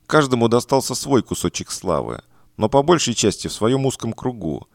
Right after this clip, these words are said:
так что я решил, стоит заняться изучением информации по ним. Я загрузил компьютер и вышел в сеть. Начинать надо было, конечно, с Дека Таубера. Он продавал ценные бумаги на Уолл-стрит в середине восьмидесятых.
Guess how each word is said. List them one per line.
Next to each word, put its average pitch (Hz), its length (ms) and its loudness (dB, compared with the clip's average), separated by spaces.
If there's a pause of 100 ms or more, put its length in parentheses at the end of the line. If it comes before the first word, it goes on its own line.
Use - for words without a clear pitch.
(320)
так 110 120 -4
что - 140 -4
я 135 140 4
решил, 135 340 -2
стоит 139 340 -4
заняться 139 400 0
изучением 117 520 -2
информации 95 640 -4
по 65 160 -10
ним. 58 400 -12 (720)
Я 131 160 0
загрузил 123 420 -2
компьютер 123 560 -2
и 95 160 -4
вышел 104 320 -2
в - 80 -12
сеть. - 480 -10 (840)
Начинать 135 480 0
надо 131 220 2
было, 123 200 2
конечно, 117 400 -2
с 104 80 -4
Дека 113 280 0
Таубера. 64 840 -2 (600)
Он 120 180 -2
продавал 135 400 2
ценные 135 400 -2
бумаги 131 360 0
на 107 140 2
Уолл-стрит 110 480 -2
в - 40 -12
середине 104 380 -4
восьмидесятых. 104 1000 -4